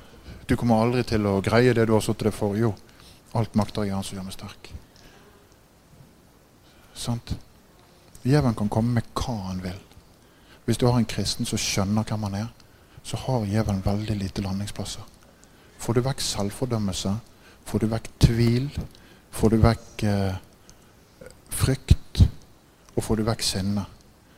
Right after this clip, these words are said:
så begynner det å bli begrenset med landingsplasser for djevelen oppi sinnet ditt.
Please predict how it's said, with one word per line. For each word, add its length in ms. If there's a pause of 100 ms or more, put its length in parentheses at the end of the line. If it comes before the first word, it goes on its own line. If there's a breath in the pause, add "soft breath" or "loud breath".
(240 loud breath)
så 160
begynner 320
det 120
å 40
bli 120
begrenset 680
med 120
landingsplasser 600
for 120
djevelen 380
oppi 180
sinnet 340
ditt. 220